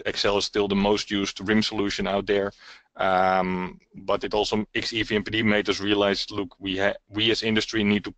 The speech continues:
capture more data and, and less, start working less with documents. iso I D M P will also be implemented. iso I D M P will require a lot more data gathering, a lot more, um,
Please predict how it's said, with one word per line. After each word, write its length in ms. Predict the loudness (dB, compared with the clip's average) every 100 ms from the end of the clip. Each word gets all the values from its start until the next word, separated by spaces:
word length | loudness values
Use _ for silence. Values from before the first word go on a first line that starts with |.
| _
capture 280 | -2 -2 0
more 260 | 2 4 4
data 560 | 2 0 2 0 -2 _ -8
and, 240 | -6 -6
and 180 | -6 -2
less, 320 | 0 0 -4 -10 _ _ _ _
start 260 | -8 -8 -8
working 360 | -6 -6 -4
less 160 | -4 -4
with 220 | -8 -6
documents. 500 | -6 -6 -8 -10 -12 -16 -20 -18 -18 -20 _ _ _ _ _ _ _ _ _ _ _ 0
iso 300 | 2 2 2
I 180 | 2
D 100 | 2
M 80 | 2
P 160 | 2 2
will 120 | 4
also 260 | 4 4 2
be 160 | 2
implemented. 440 | 2 2 2 2 2
iso 340 | 2 2 2
I 120 | 2
D 100 | 2
M 60 | 0
P 160 | 0 0
will 220 | 2 2
require 540 | 2 2 4 4 2 0
a 60 |
lot 300 | 0 2 2
more 240 | 2 4 4
data 640 | 4 4 4 4 4 2 0
gathering, 540 | 0 4 4 4 2 -2
a 60 |
lot 260 | -2 -2 -2
more, 420 | 0 2 2 -2 -8 -20 _ _
um, 720 | -4 -2 0 -2 -4 -8 -10